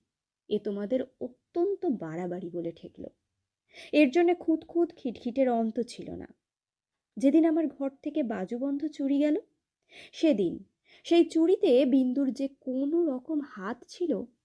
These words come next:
এ কথার আভাস দিতে তোমাদের লজ্জা হলো না। যখন স্বদেশী হাঙ্গামায় লোকের বাড়ি তল্লাশি হতে লাগলো, তখন তোমরা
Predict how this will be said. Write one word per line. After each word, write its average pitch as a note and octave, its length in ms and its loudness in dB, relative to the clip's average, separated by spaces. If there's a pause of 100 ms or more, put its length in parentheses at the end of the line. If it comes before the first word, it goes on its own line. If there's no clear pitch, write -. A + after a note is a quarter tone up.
(420)
এ A3 140 0
কথার B3+ 320 -6 (120)
আভাস G#3+ 460 -4
দিতে D#4+ 300 0
তোমাদের B3+ 420 0
লজ্জা G3 520 -6
হলো E3 260 -16
না। - 180 -16 (840)
যখন C#4+ 280 8
স্বদেশী C#4 500 0
হাঙ্গামায় C4 600 -4
লোকের C4 360 -2
বাড়ি C4 220 -6 (140)
তল্লাশি C#4+ 540 -2
হতে - 260 -6
লাগলো, C4+ 400 0 (920)
তখন D#4 420 4
তোমরা D4+ 480 2